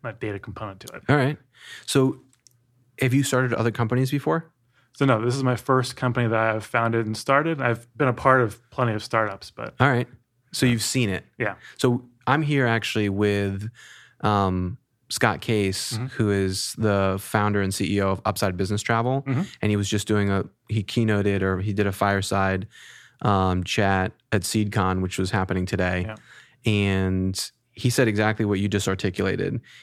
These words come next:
Speaker 2: If you're interested in building your own business, if you're interested in starting a company, it would behoove you to be a part of someone else's journey for a little bit or see other startups and,
Speaker 1: Yeah.
Speaker 2: and work in other startups and see what works, what didn't. Was that intentional or unintentional?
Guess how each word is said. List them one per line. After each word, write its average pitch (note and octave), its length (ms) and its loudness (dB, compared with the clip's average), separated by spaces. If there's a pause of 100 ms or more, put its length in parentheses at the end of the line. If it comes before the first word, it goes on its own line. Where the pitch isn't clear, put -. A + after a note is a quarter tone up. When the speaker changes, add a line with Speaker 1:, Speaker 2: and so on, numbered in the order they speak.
Speaker 2:
If A#2+ 120 -2
you're A#2+ 120 2
interested C3 320 0
in A2 100 2
building G#2 280 2
your G2 120 2
own F#2+ 120 0
business, A#2 400 0
if F#2+ 80 -4
you're G2 80 0
interested G2+ 260 -2
in G2 60 -2
starting G2 440 -2 (280)
a - 80 -4
company, A2+ 560 2 (840)
it A#2 120 4
would G#2+ 160 2
behoove A2 360 2
you G#2 360 2
to G2 480 0 (520)
be A#2 120 4
a G#2+ 40 4
part A#2+ 240 2
of A2 100 -2
someone G#2+ 280 2
else's G#2+ 300 0
journey A#2+ 280 0
for A2 120 0
a G2+ 60 2
little G#2 200 0
bit C3 280 0 (400)
or A2 140 2
see A#2+ 400 0
other G#2 260 2
startups G#2+ 460 0
and, G2+ 120 0
Speaker 1:
Yeah. - 120 -4
Speaker 2:
and G2+ 200 0
work A2+ 300 0
in A2 200 0
other G#2 200 0
startups A2+ 460 -2
and G2+ 100 -2
see G#2+ 480 -2 (440)
what A2 160 4
works, G#2+ 240 2
what G2+ 100 0
didn't. G2+ 340 0 (720)
Was B2 160 4
that A2+ 100 4
intentional D#3+ 380 2
or C3+ 100 0
unintentional? A2+ 800 0